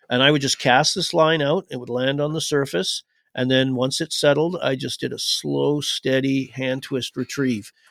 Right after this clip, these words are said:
And what this washing line does, the buoyancy of the fly in conjunction with my fly line allows you to track your flies back towards you at a controlled level. So when you see fish rising on the surface like that, you know that they are, a lot of them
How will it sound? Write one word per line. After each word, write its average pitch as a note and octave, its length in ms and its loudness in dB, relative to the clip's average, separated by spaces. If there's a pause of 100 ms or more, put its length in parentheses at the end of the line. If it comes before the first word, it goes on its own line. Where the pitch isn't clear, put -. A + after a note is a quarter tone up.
And B2+ 140 2
what C#3 220 2
this - 280 4
washing D#3 460 4
line B2 300 0
does, B2+ 440 4 (160)
the B2+ 460 -4
buoyancy D#3+ 540 2
of D3 60 0
the C3+ 60 -2
fly C3 480 0
in F3 160 -4
conjunction D#3 600 0
with C3 180 -4
my A#2+ 140 -4
fly D3+ 340 -2
line B2 320 -2
allows C3+ 540 0
you F#3+ 80 -4
to E3 80 0
track C3+ 420 0
your D#3 80 -4
flies C3+ 400 0
back C3+ 280 -2
towards C#3+ 480 2
you A2 220 -2 (440)
at C3+ 100 6
a B2+ 60 4
controlled B2 540 2
level. C3 380 4
So B2 240 2
when C3 200 0
you F3+ 100 -2
see G#3 240 -2
fish G3 320 0
rising D3+ 440 2
on C#3 120 0
the A#2+ 80 -6
surface E3 680 0 (340)
like C3 200 2
that, C3+ 200 4
you E3 120 2
know D#3 600 2
that C#3 200 2
they C#3 240 2
are, C3 260 0
a C3 100 0
lot C3 300 6
of D#3 120 2
them B2+ 260 2